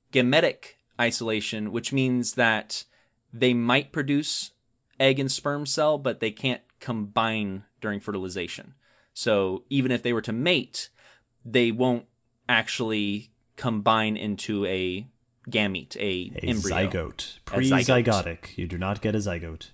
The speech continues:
Speaker 1: So this, this could be something like, one of the big ones is, uh, chromosome inversion, which means that one of your chromosomes has flipped over. So when you try to mate, it's literally, you're matching up the wrong end of the battery to the wrong end of the other battery. It won't, it won't fuse into a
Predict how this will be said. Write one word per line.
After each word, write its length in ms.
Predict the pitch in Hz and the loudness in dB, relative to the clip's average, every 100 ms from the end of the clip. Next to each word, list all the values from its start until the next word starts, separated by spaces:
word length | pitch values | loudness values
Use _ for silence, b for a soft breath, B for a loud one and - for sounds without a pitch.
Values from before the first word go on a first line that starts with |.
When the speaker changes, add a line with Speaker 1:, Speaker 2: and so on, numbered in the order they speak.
| _ | _
Speaker 1:
So 280 | - - 127 | -6 4 4
this, 240 | 127 156 - | 6 4 8
this 200 | 180 202 | 10 10
could 120 | 185 | 6
be 100 | 170 | 0
something 440 | 135 160 139 139 | 2 2 2 2
like, 220 | 127 117 131 | 4 2 2
one 140 | 127 | 2
of 40 | |
the 60 | 123 | 4
big 140 | 120 120 | 4 4
ones 200 | 113 104 | 2 2
is, 340 | 113 104 - | 2 2 2
uh, 200 | 110 101 98 | 4 4 4
chromosome 680 | - 151 135 131 123 123 123 | 4 6 6 6 6 4 4
inversion, 880 | 117 107 98 120 113 95 71 120 - | 2 2 6 6 4 0 -8 -12 -2
which 240 | 113 - | -2 0
means 260 | 117 113 107 | 0 2 6
that 220 | 110 104 | 6 6
one 140 | 113 | 2
of 60 | 110 | 2
your 100 | 107 | 4
chromosomes 680 | 214 220 143 131 123 120 - | 6 6 8 6 4 2 2
has 340 | 120 104 - | 4 4 2
flipped 280 | - 147 139 | 0 0 4
over. 320 | 117 98 - _ b b b b | 4 2 -4 _ b b b b
So 340 | - 120 110 | 6 8 6
when 240 | 104 110 | 4 2
you 80 | 107 | 2
try 160 | 107 135 | 4 6
to 80 | 120 | 6
mate, 240 | 160 - | 6 4
it's 180 | 123 107 | 0 0
literally, 520 | 120 120 113 113 104 _ - | 4 4 4 0 -2 _ -2
you're 160 | 120 | 2
matching 460 | 117 135 135 139 127 | 6 4 4 4 6
up 300 | 120 - - _ - | 6 4 -8 _ -2
the 120 | 113 | 0
wrong 380 | 110 120 120 120 | 4 4 4 2
end 140 | 110 | -2
of 80 | 104 | 0
the 60 | |
battery 340 | 107 107 107 104 | 4 4 4 0
to 100 | 104 | -2
the 80 | 98 | -2
wrong 240 | 101 101 | -2 0
end 100 | 101 | -2
of 80 | 98 | -2
the 120 | 98 | 0
other 140 | 95 92 | 0 0
battery. 360 | 98 92 - | -2 -2 -4
It 80 | 92 | -4
won't, 280 | 98 104 101 _ _ _ _ _ _ - | -2 -2 -4 _ _ _ _ _ _ 6
it 100 | 143 | 8
won't 340 | 135 123 - | 8 6 0
fuse 420 | - 165 160 131 | -8 0 4 4
into 300 | 117 113 117 | 2 -2 0
a 280 | 107 104 101 | 2 0 -2